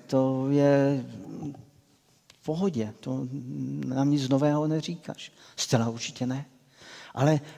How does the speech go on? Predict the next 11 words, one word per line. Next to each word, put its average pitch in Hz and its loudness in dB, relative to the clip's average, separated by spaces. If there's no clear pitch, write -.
představte 170 2
si - -2
to - -10
spolu 143 -2
se - -2
mnou. 113 -2
Je 151 6
to 165 4
v - -2
skutku 220 0
šílená 175 6